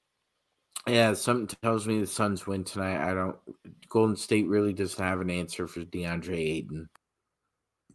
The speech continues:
So I expect the Suns victory.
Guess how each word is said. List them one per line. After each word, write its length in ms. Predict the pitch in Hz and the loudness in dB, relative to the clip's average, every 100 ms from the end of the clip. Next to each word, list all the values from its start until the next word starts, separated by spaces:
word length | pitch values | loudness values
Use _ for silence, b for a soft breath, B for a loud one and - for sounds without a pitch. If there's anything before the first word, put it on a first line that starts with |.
| _ | _
So 380 | - 85 85 78 _ _ | -8 -4 -2 -4 _ _
I 60 | - | -6
expect 380 | 92 - 107 - | -6 0 0 0
the 80 | 95 | -4
Suns 320 | - 107 104 | 0 -2 0
victory. 580 | 120 120 - 165 165 | 0 2 6 8 6